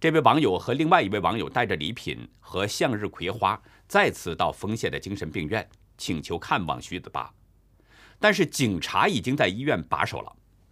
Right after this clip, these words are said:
不允许他们进入。无奈之下，离开了医院。但只有十分钟，他们就接到了丰县警方的电话，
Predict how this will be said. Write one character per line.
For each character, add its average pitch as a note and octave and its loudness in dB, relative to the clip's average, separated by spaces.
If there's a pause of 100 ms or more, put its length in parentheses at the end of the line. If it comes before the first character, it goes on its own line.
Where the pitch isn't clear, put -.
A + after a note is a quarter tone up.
(140)
不 A3+ 2
允 G2+ -2
许 - -6
他 - -10
们 C#2 -10
进 B1+ -8
入。 A#1 -14 (920)
无 C3 4
奈 G#3 6
之 A2 -2
下， - -4 (420)
离 D3+ -2
开 F2+ -2
了 C#2+ -6
医 C#2+ -12
院。 C#2 -10 (720)
但 F#3 4
只 F#3+ 4
有 D#3 6
十 - 2
分 G#2 0
钟， E2+ -4 (160)
他 - -2
们 A#2+ 2
就 G#2 0
接 G2 -2
到 F2+ 0
了 D2+ -2
丰 G2+ -4
县 F2 -6
警 A#1+ -10
方 F#2 -2
的 B2+ -2
电 F#2 -2
话， - -6